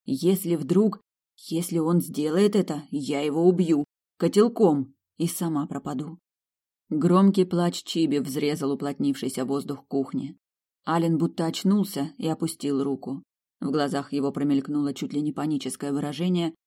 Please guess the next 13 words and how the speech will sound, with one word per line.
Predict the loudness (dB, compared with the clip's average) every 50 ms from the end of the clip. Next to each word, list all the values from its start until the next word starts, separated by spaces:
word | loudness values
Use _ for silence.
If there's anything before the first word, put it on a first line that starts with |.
| _ _
но | -4 -2 -2 -2
лишь | -2 -2 -6 -6 -6
на | -6 -6
секунду. | -6 -10 -8 -4 -2 0 0 -2 -2 -8 -12 _ _ _ _ _ _ _ _
Потом | -6 -2 0 2 2 2
он | 2 0
фыркнул | 0 -4 -4 -2 0 0 0 0 0 -4 _
и | -2 -2
мотнул | -2 -2 -2 -2 -2 -2 -2
головой, | -2 -2 -2 -4 -4 -4 -4 -4 -6 -8 -8 -6
направившись | -4 -4 -4 -4 -4 -6 -6 -6 -8 -8 -10 -10
к | -8 -6
ларю. | -6 -4 -4 -6 -6 -8